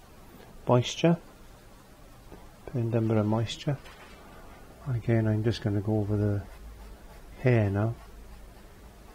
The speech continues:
Just to colour that back. Like that.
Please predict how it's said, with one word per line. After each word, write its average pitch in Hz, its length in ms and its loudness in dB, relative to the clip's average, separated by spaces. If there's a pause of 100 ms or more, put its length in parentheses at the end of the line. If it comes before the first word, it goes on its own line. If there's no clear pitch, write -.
(640)
Just - 260 -8
to 98 160 2 (2250)
colour 120 280 2
that 101 240 0
back. 117 220 2 (840)
Like 123 180 -6
that. 131 160 -2